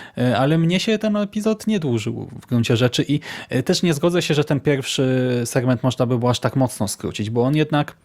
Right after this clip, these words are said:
pokazuje różne aspekty, tak, tej całej ucieczki do Stanów, tak, do tego lepszego świata. Pokazuje motywację,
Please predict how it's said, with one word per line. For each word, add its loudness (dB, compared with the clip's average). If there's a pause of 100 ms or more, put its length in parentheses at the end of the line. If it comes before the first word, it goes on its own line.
(580)
pokazuje 2
różne 0
aspekty, -4
tak, -8
tej 0
całej 2
ucieczki 0 (320)
do 0
Stanów, 0
tak, 2
do 0
tego -2
lepszego 0 (360)
świata. 2 (300)
Pokazuje 2
motywację, 2